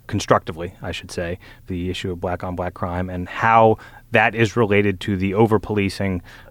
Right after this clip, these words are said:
that is caused so much of the protests in the Black Lives Matter movement. That you should definitely check out. Totally changed the way I think about everything that's going on with policing and Black Lives Matter right now.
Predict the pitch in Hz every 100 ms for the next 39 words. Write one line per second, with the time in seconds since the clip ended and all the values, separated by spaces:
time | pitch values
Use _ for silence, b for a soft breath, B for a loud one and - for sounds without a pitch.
0 | - - 95 90 90 85 - - - -
1 | 92 - 98 90 90 90 95 90 87 -
2 | 92 92 87 - 90 - 90 90 85 -
3 | 92 87 90 B B B B - 107 104
4 | 110 - - 107 117 104 - 107 - 104
5 | 110 - 131 123 107 104 101 104 101 98
6 | 95 92 92 95 107 98 95 95 87 104
7 | 95 90 92 90 - - 104 92 - 90
8 | 87 87 - 98 92 92 90 92 95 92